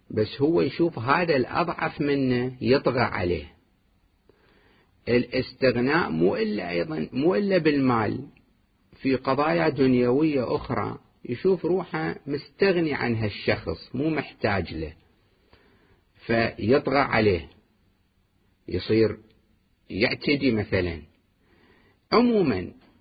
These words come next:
الإنسان بطبعه إذا شاف له شخص أضعف منه، مالين، قوتين،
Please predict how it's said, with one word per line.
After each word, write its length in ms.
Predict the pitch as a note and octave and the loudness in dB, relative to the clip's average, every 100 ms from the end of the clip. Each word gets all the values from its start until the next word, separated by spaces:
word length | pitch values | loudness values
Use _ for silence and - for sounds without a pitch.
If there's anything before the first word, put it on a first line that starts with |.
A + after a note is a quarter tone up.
| _ - | _ -4
الإنسان 800 | C#3 - D3 C3+ - F#3 F#3 D#3 | -4 -2 -6 -4 -2 0 0 -2
بطبعه 640 | - - F3 A2+ F#2+ F2+ | -4 2 2 2 -2 -4
إذا 380 | - A2+ B2 A#2+ | -2 -2 0 -2
شاف 420 | - C#3+ D#3+ - | -2 0 0 0
له 100 | A2+ | -2
شخص 640 | - D3 - G#2 - - - _ _ _ _ _ | 0 -2 0 -2 -4 -14 -20 _ _ _ _ _
أضعف 560 | D3+ F#3 F3+ F3+ F3 E3+ | 0 2 0 -2 -2 0
منه، 600 | E3 E3 E3 D#3+ D#3+ E3 - - - - - - G#2+ | 2 2 0 -2 -2 -4 -10 -18 -18 -20 -20 -10 -2
مالين، 880 | A#2+ A#2+ A2 G#2+ C3 C#3+ C3+ C3 B2+ | 0 2 2 2 2 0 0 0 0
قوتين، 1120 | A2 G#2+ F#2+ G#2 G#2+ - B2 B2 B2 A#2+ | 2 4 4 2 0 0 2 2 0 -2